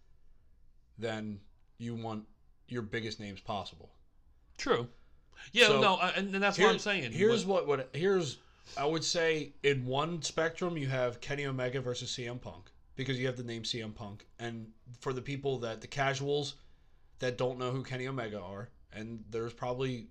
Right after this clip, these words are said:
Speaker 1: few and few now, or on the other side, you have Chris Jericho versus Jon Moxley.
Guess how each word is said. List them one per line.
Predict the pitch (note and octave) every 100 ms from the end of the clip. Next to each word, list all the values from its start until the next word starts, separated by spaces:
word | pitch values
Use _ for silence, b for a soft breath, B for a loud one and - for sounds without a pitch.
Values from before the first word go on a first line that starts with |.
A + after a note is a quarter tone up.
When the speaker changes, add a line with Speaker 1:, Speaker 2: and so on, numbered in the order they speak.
| -
Speaker 1:
few | - C#3 C3+
and | B2+
few | C#3+ C#3
now, | C3 A2 A2+ B2+ - - - - - - - - -
or | E3+ F#3+ C3+ B2 - - C3
on | C3
the | C3
other | D3 G3 F3+
side, | - G#2 F#2+ G2 - - - - - -
you | B2
have | A#2+
Chris | - C3+
Jericho | C3+ A#2+ A#2 A2 A#2 A2 - - - - - - - - - -
versus | A2 G#2 G2
Jon | G#2 F#2
Moxley. | F2 E2+ -